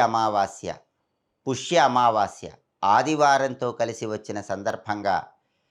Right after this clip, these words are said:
ఎదుటి వాళ్ళ ఏడుపు, దృష్టి దోషాలు, శత్రుబాధలు వీటన్నిటినీ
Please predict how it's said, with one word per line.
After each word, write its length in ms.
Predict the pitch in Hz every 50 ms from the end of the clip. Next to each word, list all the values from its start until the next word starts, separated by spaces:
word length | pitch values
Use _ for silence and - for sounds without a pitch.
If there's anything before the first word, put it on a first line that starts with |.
| _ _ _ - 107 110
ఎదుటి 280 | 110 151 127 156 156 143
వాళ్ళ 200 | 143 135 131 127 123 117 101 104 117 127
ఏడుపు, 400 | 135 147 143 135 139 - 107 98 92 - _ _ _ _ _ 95 90 104
దృష్టి 320 | 117 110 - - - 156 139 147
దోషాలు, 560 | 143 139 127 - 135 123 117 110 101 92 - - - -
శత్రుబాధలు 840 | 127 117 - - 165 156 151 143 143 139 135 123 127 120 110 92 85 - _ _ _ _ _ -
వీటన్నిటినీ 680 | 120 123 - 135 127 127 156 180 196 190 - 190 185